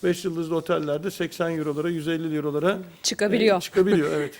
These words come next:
Speaker 2: <laughs> Peki, e, siz de bahsettiğiniz et fiyatları, e, yükseliyor, gıda fiyatları birçok, e, ür-, kalemde yükseliyor.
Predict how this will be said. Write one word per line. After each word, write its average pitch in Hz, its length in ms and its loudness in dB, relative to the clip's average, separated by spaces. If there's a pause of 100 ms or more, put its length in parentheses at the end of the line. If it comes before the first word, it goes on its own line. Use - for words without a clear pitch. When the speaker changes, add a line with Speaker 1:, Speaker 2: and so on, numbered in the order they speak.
Speaker 2:
<laughs> - 180 -18
Peki, 254 260 2
e, 208 400 4
siz 226 220 -2
de 220 120 2
bahsettiğiniz 214 580 0
et 220 220 -4
fiyatları, 185 840 2
e, 170 60 0
yükseliyor, 185 720 -2
gıda 190 320 2
fiyatları 175 520 -2
birçok, 175 340 -6 (120)
e, 160 40 0
ür-, 165 600 -2
kalemde 180 400 -2
yükseliyor. 190 600 -2